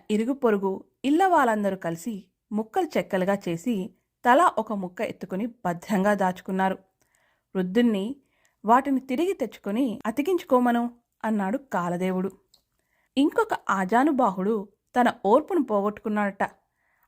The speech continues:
"అది ఎక్కడ పడిపోయిందో మీకేమన్నా తెలుసా?" అని బాబా మళ్ళీ అడిగాడు. "నువ్వు అతన్ని కలుసుకొని మాట్లాడిన చోటనే ఉన్న గడ్డిలో అతడి ఓర్పు పడి ఉన్నది.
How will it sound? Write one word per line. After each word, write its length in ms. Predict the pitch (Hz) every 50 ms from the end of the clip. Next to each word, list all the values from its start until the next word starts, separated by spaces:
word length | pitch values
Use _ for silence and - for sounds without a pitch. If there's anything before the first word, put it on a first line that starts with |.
| _ -
"అది 160 | 285 320 294
ఎక్కడ 340 | 269 208 180 - - 277 320
పడిపోయిందో 760 | 330 330 311 320 311 311 311 294 285 302 285 277 240 - - -
మీకేమన్నా 480 | 208 202 202 - 196 185 185 185 208 247
తెలుసా?" 560 | 240 - 190 175 208 - - 247 214 240 320 - _ _ _ _ _ _ -
అని 280 | 262 247 185 185 196 240 - _ _ _ _ _ _
బాబా 380 | 226 233 240 233 208 196 185 190
మళ్ళీ 460 | 254 277 247 196 175 180 196 240 254
అడిగాడు. 420 | 220 196 180 185 190 185 185 185 - _ _ _ _ _ _ -
"నువ్వు 180 | 233 311 330 330
అతన్ని 280 | 277 - 311 294 302
కలుసుకొని 520 | 302 302 - 202 208 214 - - 254 254 247
మాట్లాడిన 560 | 220 180 165 165 196 - 254 247 254 254 262 254 226
చోటనే 540 | 202 190 202 196 240 262 233 196 208 226 - _ _ _ _ _ _ _ _ _
ఉన్న 200 | 220 226 226 220
గడ్డిలో 640 | 190 175 - 180 180 170 190 254 233 202 180 180 180 - _ _
అతడి 220 | 214 208 - 202 190
ఓర్పు 440 | - - - 185 196 240 277 - - _
పడి 160 | 202 185 185
ఉన్నది. 380 | 196 202 190 185 185 180 180